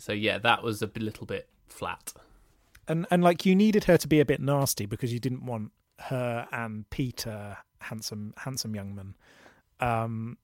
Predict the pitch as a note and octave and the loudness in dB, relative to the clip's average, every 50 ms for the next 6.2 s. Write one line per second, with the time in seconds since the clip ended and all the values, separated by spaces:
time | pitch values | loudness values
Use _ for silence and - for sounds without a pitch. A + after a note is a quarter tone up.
0 | _ _ _ _ - - B2+ - - A3 G3 C#3 - - - - B2+ B2 F3+ E3+ | _ _ _ _ -6 -6 -2 2 4 4 4 2 -2 -2 2 6 6 8 8 8
1 | D3 - A#2 - F#3 C#3+ - - A#2+ A#2+ A#2+ A#2+ D#3+ B2 B2 A#2+ B2 C3+ D3 C3+ | 6 4 4 4 4 4 6 8 8 10 10 10 10 8 6 8 6 6 6 4
2 | - - - G#2 G2 F#2+ F#2+ - _ - A#2 - _ _ - A3 D#3 C3 - - | 0 -4 -4 -4 -4 -6 -8 -12 _ -20 -20 -20 _ _ -4 0 2 2 2 0
3 | - - - F3 D#3+ - - - - _ - - - - - - - - A#3 - | -2 0 0 2 0 0 -6 -10 -18 _ -18 -12 -10 -8 -4 -4 -2 -2 -2 -2
4 | - C#3+ B2+ C3 C3+ B2 - - - A2+ A#2 - - - - - C3+ - - - | -2 -2 0 0 -2 -2 -4 -8 -12 -12 -12 -14 -18 -20 -20 -20 -20 -10 -4 0
5 | C3+ C3+ C#3+ D3 D3 - - - - - D#3+ E3+ F3+ B3+ E3 E3 E3 - F3+ F3 | 0 0 0 -2 -4 -8 -16 -8 0 2 4 4 4 4 2 2 6 6 4 4
6 | E3+ D#3+ D#3 | 4 -2 -4